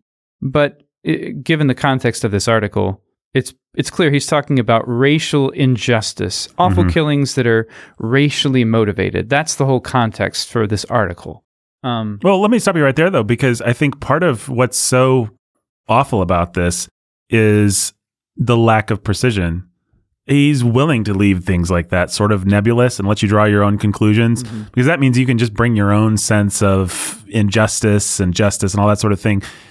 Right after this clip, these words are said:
Speaker 2: to it, and you can feel validated. What we haven't done is actually shore up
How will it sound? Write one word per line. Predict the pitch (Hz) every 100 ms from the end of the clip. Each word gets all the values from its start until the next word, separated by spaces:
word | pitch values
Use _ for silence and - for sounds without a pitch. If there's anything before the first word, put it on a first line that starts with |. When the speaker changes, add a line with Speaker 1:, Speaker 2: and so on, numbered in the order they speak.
| -
Speaker 2:
to | - 156
it, | 113 - - _ _ _ _ _ _ _ _ _
and | 131 117
you |
can | 113
feel | 104 117 98
validated. | 113 107 90 85 80 80 _ _ _ _ -
What | 127
we | 143
haven't | 170 123 110
done | 117 110
is | 98
actually | 107 107 - 107 98 101 - _ _ _
shore | 123 - - 120 113
up | 110 107